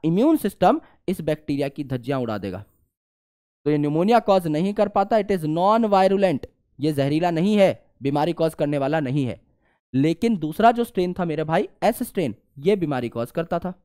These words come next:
ये वायरुलेंट था। क्यों? क्योंकि उसके ऊपर स्मूथ पॉलीसैकेराइड का कोट था,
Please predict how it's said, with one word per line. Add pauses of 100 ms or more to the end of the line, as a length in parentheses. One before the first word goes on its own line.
(340)
ये
वायरुलेंट
था। (1160)
क्यों?
क्योंकि
उसके
ऊपर (240)
स्मूथ
पॉलीसैकेराइड
का
कोट
था,